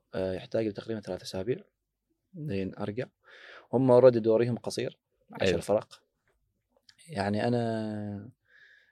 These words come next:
Speaker 1: جلست ثلاثة أسابيع، أهلت في البحرين، رجعت.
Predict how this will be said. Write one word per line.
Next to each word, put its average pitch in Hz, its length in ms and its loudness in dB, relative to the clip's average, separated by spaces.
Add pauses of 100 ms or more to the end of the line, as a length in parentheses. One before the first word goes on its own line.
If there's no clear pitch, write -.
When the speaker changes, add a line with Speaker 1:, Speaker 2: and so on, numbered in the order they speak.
(300)
Speaker 1:
جلست 123 180 6
ثلاثة 110 160 4
أسابيع، 104 400 0
أهلت 113 320 -2
في - 100 -12
البحرين، 127 440 -6 (280)
رجعت. 117 460 -2